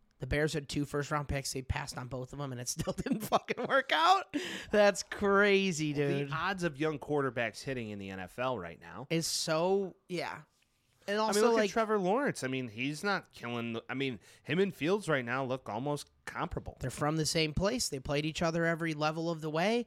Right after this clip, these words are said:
Speaker 2: Mm-hmm.
Speaker 1: and now they're playing similar in the N F L. So who would've thunk?
Speaker 2: Who'da thunk it?
Speaker 1: Um,
Speaker 2: Not
Speaker 1: I don't
Speaker 2: us.
Speaker 1: know. The, if, if Fields as a guy,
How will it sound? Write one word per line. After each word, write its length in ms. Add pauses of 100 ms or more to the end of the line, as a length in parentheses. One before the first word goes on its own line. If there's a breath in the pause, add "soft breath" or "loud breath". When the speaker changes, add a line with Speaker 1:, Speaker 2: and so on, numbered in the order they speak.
(100)
Speaker 2:
Mm-hmm. 220
Speaker 1:
and 280
now 120
they're 160
playing 320
similar 480
in 240
the 120
N 100
F 160
L. 160
So 260
who 120
would've 180
thunk? 300 (120)
Speaker 2:
Who'da 180
thunk 200
it? 20
Speaker 1:
Um, 300
Speaker 2:
Not 100
Speaker 1:
I 60
don't 80
Speaker 2:
us. 60
Speaker 1:
know. 360
The, 220
if, 200 (140)
if 160
Fields 340
as 140
a 60
guy, 720